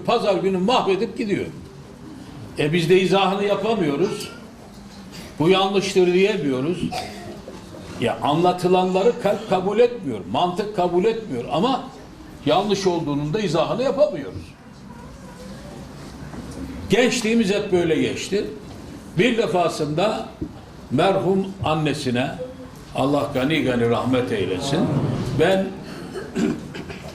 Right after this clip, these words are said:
Zübeyde anamızın bir şefaat ehli insan olduğuna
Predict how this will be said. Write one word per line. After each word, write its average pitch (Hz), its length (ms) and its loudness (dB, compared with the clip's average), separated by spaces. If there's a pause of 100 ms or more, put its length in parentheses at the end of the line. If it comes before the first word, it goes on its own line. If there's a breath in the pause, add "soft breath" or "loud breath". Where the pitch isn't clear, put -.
Zübeyde 185 560 4
anamızın 170 840 2 (260)
bir 190 280 6 (140)
şefaat 160 640 0
ehli 147 300 0
insan 165 340 0
olduğuna 143 560 0